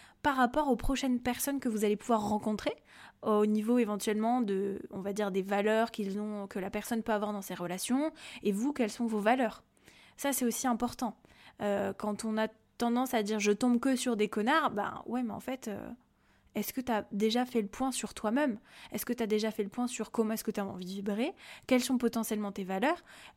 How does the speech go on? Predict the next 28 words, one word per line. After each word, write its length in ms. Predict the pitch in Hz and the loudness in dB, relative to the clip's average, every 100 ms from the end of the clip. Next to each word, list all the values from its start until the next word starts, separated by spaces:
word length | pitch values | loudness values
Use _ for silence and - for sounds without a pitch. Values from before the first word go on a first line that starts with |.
| - | -6
Euh, 180 | 196 - - | -6 -6 -8
ça, 240 | - - 311 | -4 0 0
c'est 340 | - 240 - - - - _ _ _ _ - | 2 2 0 -6 -20 -20 _ _ _ _ 2
essentiel. 580 | 311 294 285 - 311 - | 4 4 -2 0 0 0
Et 60 | 214 | -2
finalement, 480 | - 247 247 339 | 2 2 4 2
ça 160 | 359 262 | 2 2
a 60 | 220 | 0
aussi 240 | - 311 | -2 -4
une, 240 | 302 254 247 | -2 -2 -2
un 140 | 202 | -4
rapport 340 | 202 202 294 285 | 0 0 2 2
avec, 320 | 226 214 233 | 0 0 -2
euh, 160 | 214 202 | -4 -2
un 200 | 202 202 | -2 0
radar, 380 | 247 285 240 - | 2 2 -2 -8
un 220 | 208 196 | -8 -8
radar 480 | 185 240 233 247 220 | -4 0 2 2 0
de 180 | 208 214 | -2 0
détecteur. 640 | 190 208 - 202 240 247 247 | 2 2 2 -2 -2 -2 0
Ah, 140 | 233 | 0
ça 180 | - 214 | 0 -4
me 60 | 202 | 2
va, 140 | 262 | 0
ça 120 | 247 | 0
me 80 | 208 | -2
va 100 | 214 | -2
pas. 200 | 285 254 | 0 -2